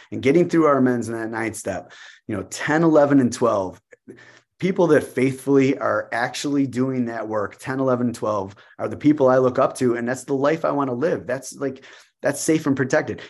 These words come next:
Anytime I know, uh, tons of people who have gone out after time, after having a year or two,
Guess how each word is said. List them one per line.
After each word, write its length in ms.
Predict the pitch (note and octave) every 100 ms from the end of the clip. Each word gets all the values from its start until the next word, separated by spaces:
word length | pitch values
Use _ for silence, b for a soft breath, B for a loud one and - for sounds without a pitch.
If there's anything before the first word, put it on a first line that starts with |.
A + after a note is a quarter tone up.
| -
Anytime 460 | E3+ A#3+ G3 F#3
I 100 | D#3+
know, 340 | D3+ D3 C#3+ - _ A2
uh, 460 | - - G#2 A2 - _
tons 300 | - E3+ G3
of 80 | F3
people 380 | C#3+ C3+ A#2 A#2
who 60 | A2+
have 120 | G#2+
gone 260 | B2 C#3
out 280 | B2 B2 B2+
after 300 | F#2+ C3+ D#3
time, 440 | D3+ C3 A#2 A#2+ C3+
after 340 | A#2 B2+ C#3
having 340 | C#3 C3+ C#3+
a 120 | C#3 A#2+
year 340 | A#2 C3 C3+
or 60 | C3+
two, 400 | C3+ B2+ C#3